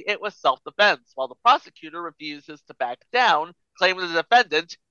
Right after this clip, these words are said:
is a child abuser. The judge assigns the case for trial. Connie sees Rosie later and finds her crying because the judge has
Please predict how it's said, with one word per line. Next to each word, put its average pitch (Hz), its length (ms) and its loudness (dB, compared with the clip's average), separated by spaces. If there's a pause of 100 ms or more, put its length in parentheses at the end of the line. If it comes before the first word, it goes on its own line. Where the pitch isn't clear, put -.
is 233 120 6
a 247 160 2
child 262 460 6
abuser. 156 640 -6 (1900)
The 175 80 -6
judge 277 280 4
assigns 220 420 2
the 190 60 -20
case 180 360 -6
for 175 100 -12
trial. 135 500 -2 (360)
Connie 214 360 -2
sees 175 520 -16
Rosie 156 360 -6
later 147 360 -2
and 135 140 -12
finds 151 260 2
her 151 180 -12
crying 160 460 2
because 156 280 -6
the 156 100 -10
judge 165 300 0
has 170 140 -16